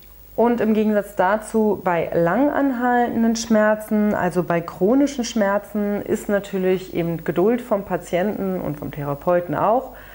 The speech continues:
ähm, wichtig und eben auch ganz besonders, das möchte ich betonen, die Mithilfe vom Patienten wichtig.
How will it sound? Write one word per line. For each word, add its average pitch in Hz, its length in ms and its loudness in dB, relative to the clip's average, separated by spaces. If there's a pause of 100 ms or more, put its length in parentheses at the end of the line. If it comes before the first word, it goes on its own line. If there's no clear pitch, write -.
(440)
ähm, 208 360 2
wichtig 214 680 -2 (220)
und 277 500 4
eben 208 280 0
auch - 220 -2
ganz 190 200 0
besonders, 202 480 0
das 190 140 -4
möchte 190 260 -6
ich - 80 -10
betonen, 196 540 0
die 190 100 0
Mithilfe 170 560 -2
vom 143 200 -6
Patienten 147 580 -2
wichtig. 143 560 -4